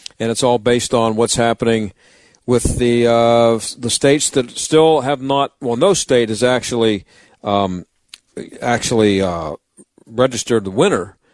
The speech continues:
They have, th-, there's, that just hasn't happened yet. That doesn't happen until December. And, um, so Donald Trump, uh, is perfectly within his rights to say that the, uh,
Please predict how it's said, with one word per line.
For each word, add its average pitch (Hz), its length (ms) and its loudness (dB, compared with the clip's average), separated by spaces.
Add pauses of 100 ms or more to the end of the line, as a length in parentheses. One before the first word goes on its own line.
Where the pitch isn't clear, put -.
(220)
They 120 220 2
have, 117 180 2
th-, 123 460 -4
there's, 120 280 0
that 113 140 -4
just 120 160 -4
hasn't 107 180 -2
happened 135 320 0
yet. 90 180 -4
That 127 120 0
doesn't 117 180 0
happen 113 220 -2
until 113 180 -4
December. 107 580 -4 (480)
And, 120 480 2 (960)
um, 95 460 -2 (300)
so 127 180 0
Donald 139 400 0
Trump, 156 420 0 (460)
uh, 117 480 2
is 120 380 -2 (260)
perfectly 131 380 0
within 123 240 0
his 107 140 -2
rights 165 340 0
to 113 120 -6
say 113 520 2 (340)
that 113 320 0 (140)
the, 113 340 2
uh, 98 300 2